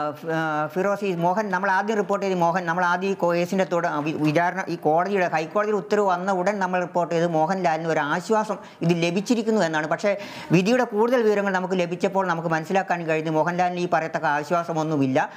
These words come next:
വിചാരണ കോടതിയിൽ മോഹൻലാലിനെതിരായ ആനക്കൊമ്പ് കേസിൽ മോഹൻലാലിനെതിരായ വിചാരണ കോടതിയിൽ കേസ് പിൻവലിക്കാൻ സർക്കാർ ഒരു അപേക്ഷ കൊടുത്തിരുന്നു. ആ അപേക്ഷ, ഏഹ്, വിചാരണ കോടതി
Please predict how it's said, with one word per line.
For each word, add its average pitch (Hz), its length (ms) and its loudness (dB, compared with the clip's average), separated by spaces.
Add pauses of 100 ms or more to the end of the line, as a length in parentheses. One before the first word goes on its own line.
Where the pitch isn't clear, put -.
(280)
വിചാരണ 202 320 2 (120)
കോടതിയിൽ 190 340 0 (100)
മോഹൻലാലിനെതിരായ 185 800 0 (120)
ആനക്കൊമ്പ് 190 420 -2
കേസിൽ 170 360 0
മോഹൻലാലിനെതിരായ 160 760 0 (100)
വിചാരണ 156 360 -2
കോടതിയിൽ 147 360 -2
കേസ് 151 280 -2
പിൻവലിക്കാൻ 196 560 2 (100)
സർക്കാർ 160 240 0 (100)
ഒരു 143 100 4
അപേക്ഷ 180 320 0
കൊടുത്തിരുന്നു. 147 400 0 (420)
ആ 233 40 4 (120)
അപേക്ഷ, 214 300 0
ഏഹ്, 165 560 0
വിചാരണ 190 340 2
കോടതി 185 200 0